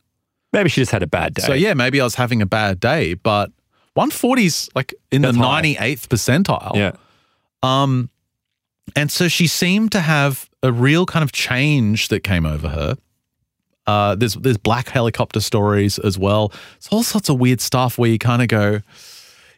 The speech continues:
Speaker 2: "Is she just crazy too?" 'Cause there's this MyLab experience where she, um, she has a hot date with a guy. This is a totally different guy after she's broken up with her husband.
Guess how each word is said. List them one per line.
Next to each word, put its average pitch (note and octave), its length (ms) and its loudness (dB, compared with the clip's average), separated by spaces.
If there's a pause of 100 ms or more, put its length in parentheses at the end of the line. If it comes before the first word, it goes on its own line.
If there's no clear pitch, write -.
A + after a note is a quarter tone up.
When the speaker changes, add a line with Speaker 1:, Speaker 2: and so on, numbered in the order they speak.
Speaker 2:
"Is E3 80 2
she F3+ 160 -2
just - 200 -4
crazy C#3+ 440 0
too?" E3+ 260 0
'Cause E3+ 220 0
there's D#3+ 160 0
this - 160 -2
MyLab B2 500 2
experience - 720 -6 (180)
where A2 380 0 (800)
she, A#2 400 2
um, G2 420 4 (680)
she - 180 0
has C#3 160 2
a B2+ 60 0
hot - 280 -2
date B2 280 -2
with G#2+ 100 0
a G2 60 -4
guy. C#2 220 -2
This E2+ 100 -6
is G#2+ 60 -6
a - 20 -4
totally G#2 260 0
different F2+ 320 -6
guy D#2+ 420 -2
after F2+ 240 -4
she's F2 100 -10
broken F2 280 -2
up E2+ 100 0
with F2 120 0
her D#2+ 60 -2
husband. E2 520 -2